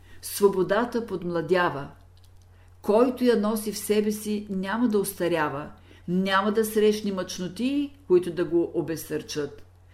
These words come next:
Свободата дава широк простор за действие. Тя внася спокойствие, радост – повдига високо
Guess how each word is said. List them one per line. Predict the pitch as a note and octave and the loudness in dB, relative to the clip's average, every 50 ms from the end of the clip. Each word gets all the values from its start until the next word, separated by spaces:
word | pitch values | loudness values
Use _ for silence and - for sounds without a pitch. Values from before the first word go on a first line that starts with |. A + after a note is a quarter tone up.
| - - - - - | -20 -20 -20 -20 -16
Свободата | - - - F3+ F#3 F3 F3 F#3 F3 F#3 F#3+ G3 G3 G3+ F#3 | -12 -10 -2 0 0 2 2 2 0 2 0 0 0 -2 -2
дава | F3 F#3 F#3+ F#3 F#3 F3 | 0 -2 -2 -2 -4 -6
широк | - - - F3 E3+ G3 A3 B3 A#3+ - | -6 -2 -2 -2 0 0 -2 -4 -6 -8
простор | - A#3 A3+ G#3+ - - F3 E3+ E3+ | -8 -8 -8 -6 -2 0 0 2 2
за | D#3+ D#3+ D3+ | 0 -2 -4
действие. | C#3 D#3 D3 D3+ C#3+ C#3+ - - - C3+ C3+ C#3 C3+ - - - - - - - - - - - - | -2 0 0 0 -2 -4 -10 -12 -12 -10 -10 -10 -12 -14 -18 -20 -20 -20 -20 -20 -20 -20 -20 -10 2
Тя | - G3+ G3+ A#3+ B3+ | 4 6 6 6 2
внася | A3 G3+ F#3+ G3+ G#3+ G#3+ G#3 G#3+ G3 | 0 -2 -2 -2 -2 -4 -4 -4 -6
спокойствие, | F#3 - - - F3 F3 - F3+ F3 F#3 F#3+ F#3 F3 - - - - C3+ A#2+ A#2+ - - - - - - | -8 -8 -8 -8 -8 -8 -6 -2 0 2 2 2 -2 -4 -10 -12 -10 -8 -8 -10 -12 -16 -20 -20 -20 -12
радост – | - E3 E3 E3+ F3+ F#3+ G3+ G#3 G3+ C#3+ C#3+ D3 - - - - - - - - - - | -8 -6 -4 -2 0 2 2 2 2 0 -6 -10 -14 -16 -18 -20 -20 -20 -20 -20 -20 -16
повдига | - - E3+ D#3+ D3 C#3+ D3 G3 G#3+ G3+ F#3 F3+ | -2 -2 0 0 0 -4 0 0 2 2 2 0
високо | D#3+ D#3+ - - - G3 G3 A#3 A#3+ A#3+ - C#4 C#4+ C#4+ - | 0 -2 -8 -6 -4 -2 -2 -2 -2 -4 -8 -10 -10 -10 -12